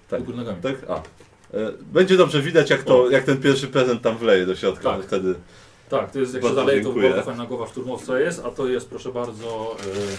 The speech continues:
Speaker 2: e,
Speaker 1: Jeszcze ten.
Speaker 2: jeszcze ten prezent.
Speaker 1: Żeński.
Speaker 2: Ostrożnie.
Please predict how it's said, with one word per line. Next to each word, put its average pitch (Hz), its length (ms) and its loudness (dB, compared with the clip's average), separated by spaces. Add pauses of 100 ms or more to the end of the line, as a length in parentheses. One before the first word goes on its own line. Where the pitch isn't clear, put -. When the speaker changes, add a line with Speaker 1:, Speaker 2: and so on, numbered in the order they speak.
(220)
Speaker 2:
e, - 40 -6
Speaker 1:
Jeszcze 104 340 -4
ten. 92 160 -6
Speaker 2:
jeszcze 110 260 -6
ten 98 160 -10
prezent. 113 220 -10
Speaker 1:
Żeński. 95 420 0 (200)
Speaker 2:
Ostrożnie. 107 720 -8